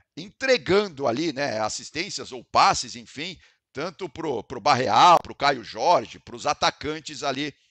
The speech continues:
é, do Cruzeiro. Ou seja, isso tudo pra dizer o seguinte:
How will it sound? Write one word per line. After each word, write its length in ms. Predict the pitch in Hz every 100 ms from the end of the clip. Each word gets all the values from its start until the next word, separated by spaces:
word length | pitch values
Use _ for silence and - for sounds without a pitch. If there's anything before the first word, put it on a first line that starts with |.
| _ -
é, 180 | 127
do 160 | 120 151
Cruzeiro. 500 | 143 156 104 98 - _ _ _ -
Ou 200 | 262 262
seja, 560 | - 180 143 101 95 - _ _ _ _ _
isso 280 | 196 202 202
tudo 180 | 233
pra 160 | - 247
dizer 120 | 190
o 40 | 226
seguinte: 500 | 247 202 170 -